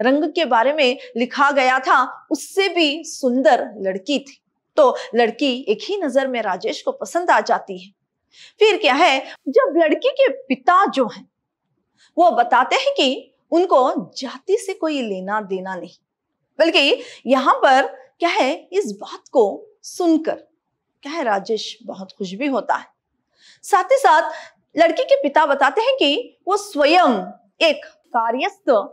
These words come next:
परिवार के लड़की से इन्होंने विवाह किया है और इनकी बहू जो है, वो पंजाबी है।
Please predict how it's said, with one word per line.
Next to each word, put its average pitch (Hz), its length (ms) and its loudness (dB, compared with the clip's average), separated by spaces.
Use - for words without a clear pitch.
परिवार 220 520 -4
के 233 140 2
लड़की 247 300 -4
से 330 200 -8
इन्होंने 233 440 -10
विवाह 202 520 -2
किया 190 280 -4
है - 140 -10
और 277 200 4
इनकी 349 380 2
बहू 202 680 0
जो 254 220 2
है, 185 140 -8
वो 269 180 4
पंजाबी 220 680 -2
है। 202 100 -10